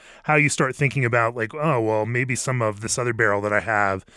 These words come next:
is gonna be a nice, you know, counterpoint foil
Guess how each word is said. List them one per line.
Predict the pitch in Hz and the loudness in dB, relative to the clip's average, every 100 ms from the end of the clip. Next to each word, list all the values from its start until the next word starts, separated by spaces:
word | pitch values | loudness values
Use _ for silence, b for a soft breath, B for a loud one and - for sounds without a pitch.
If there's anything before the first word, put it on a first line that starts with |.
| b b | b b
is | - 110 | -10 -4
gonna | 120 104 | -4 -2
be | 110 | 0
a | 107 | 0
nice, | 110 117 110 - - | 2 0 2 -2 -4
you | 139 | -4
know, | 110 | -4
counterpoint | 101 - 120 117 - 110 101 | -2 0 0 0 -2 -2 -4
foil | - - 117 113 107 95 | -8 -2 2 4 4 2